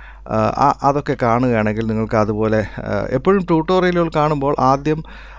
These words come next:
അത് അതുപോലെ അങ്ങ് ഫോളോ ചെയ്യുക. അന്ന്, എന്നിട്ട് ശേഷം നമ്മളൊന്ന് പ്രാക്ടീസ് ചെയ്യുക. നമ്മുടേതായ ചേഞ്ചസ് വരുത്തി, ആ, പുതിയ പുതിയ പരീക്ഷണങ്ങൾ നടത്തിയാണ് നമ്മൾ അത് ഈ പറയുന്ന ജോമെട്രിക് നോട്ട്സ് മാത്രമല്ല, Blender അല്ലെങ്കിൽ ഏത്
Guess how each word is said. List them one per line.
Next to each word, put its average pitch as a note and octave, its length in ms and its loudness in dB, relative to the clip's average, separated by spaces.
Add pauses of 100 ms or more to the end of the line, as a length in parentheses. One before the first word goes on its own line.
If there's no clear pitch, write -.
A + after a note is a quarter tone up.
(100)
അത് C#3 200 4
അതുപോലെ D3+ 480 2
അങ്ങ് C3+ 140 0
ഫോളോ A#2+ 340 0
ചെയ്യുക. G#2 360 0 (580)
അന്ന്, C#3 220 2 (100)
എന്നിട്ട് E3 420 0
ശേഷം D#3 500 -2 (520)
നമ്മളൊന്ന് E3+ 300 2
പ്രാക്ടീസ് D3 480 0
ചെയ്യുക. A#2+ 200 2
നമ്മുടേതായ C#3 580 2
ചേഞ്ചസ് B2 480 -2
വരുത്തി, G#2+ 460 -4 (340)
ആ, A2+ 80 2
പുതിയ A#2+ 260 2
പുതിയ A#2 180 2
പരീക്ഷണങ്ങൾ A#2 720 2
നടത്തിയാണ് G2+ 600 0 (220)
നമ്മൾ B2 460 2
അത് B2 340 2
ഈ C3 120 -2
പറയുന്ന B2 340 2
ജോമെട്രിക് B2+ 580 0
നോട്ട്സ് C#3 280 -2
മാത്രമല്ല, C#3 680 0 (440)
Blender C3+ 440 2
അല്ലെങ്കിൽ C3+ 260 0
ഏത് D#3 260 4